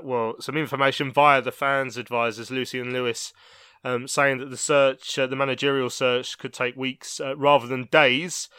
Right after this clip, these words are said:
Um, a-, as we heard there in, in Richard's tweet at the s-,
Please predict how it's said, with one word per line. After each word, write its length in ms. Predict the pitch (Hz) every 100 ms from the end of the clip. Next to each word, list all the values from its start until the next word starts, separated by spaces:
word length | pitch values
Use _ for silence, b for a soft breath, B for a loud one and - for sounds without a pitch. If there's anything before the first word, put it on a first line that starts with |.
| b b b 127
Um, 380 | 123 120 117
a-, 140 | 127 131
as 140 | 123
we 100 | 123
heard 220 | 131 123
there 240 | 127 120 117
in, 260 | 139 117
in 200 | 139 120
Richard's 420 | 123 143 120 101 -
tweet 320 | 135 117 - _ -
at 140 | 127 123
the 80 |
s-, 140 | 107